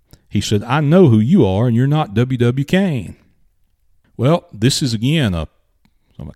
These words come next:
country store slash post office, and privacy is not the best thing in the world in these places. Some old country farmer comes into the post office, and he sees the package and picks it up and takes a look at it, and when he does, the package comes open.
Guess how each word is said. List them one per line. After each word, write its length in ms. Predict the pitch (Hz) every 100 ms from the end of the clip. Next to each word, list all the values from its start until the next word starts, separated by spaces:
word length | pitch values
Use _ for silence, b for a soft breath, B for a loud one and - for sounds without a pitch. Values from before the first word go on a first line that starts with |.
| -
country 380 | - 131 -
store 480 | 104 - 117 123 120
slash 420 | - 120 110 -
post 320 | - 123 123 131
office, 480 | 120 127 139 123
and 120 | 98 92
privacy 680 | - 127 165 165 - 131
is 140 | 110 98
not 400 | 117 127 - _ _
the 280 | - 98 92
best 460 | 95 117 135 -
thing 280 | 131 131 135
in 80 | 131
the 80 | 117
world 360 | 131 143 139
in 120 | 131
these 160 | 127 120
places. 600 | 135 135 143 151 139 - - _ _ _ _ - _ _ _ -
Some 220 | - 170
old 160 | 139
country 320 | - 165 - 113
farmer 480 | - 135 156 127
comes 400 | 110 - 117 107 -
into 440 | 120 147 135 110
the 100 | 95
post 400 | 90 127 160 -
office, 600 | 87 90 90 110 113 - - _ _ _ _ _ _
and 180 | - 101
he 160 | 65 147
sees 440 | - 147 156 120
the 100 | 101
package 560 | - 139 160 - 101 92
and 160 | 87
picks 320 | - 165 - 107
it 100 | 101
up 340 | 143 131 110
and 140 | 90
takes 240 | - 135 -
a 60 |
look 340 | 92 107 165 -
at 220 | 87 90
it, 140 | 113
and 200 | 82 87
when 140 | 104 151
he 160 | 139
does, 600 | 92 90 156 175 98 110 -
the 100 | -
package 500 | - 156 - 104 -
comes 260 | 135 143
open. 520 | 143 165 - 78 -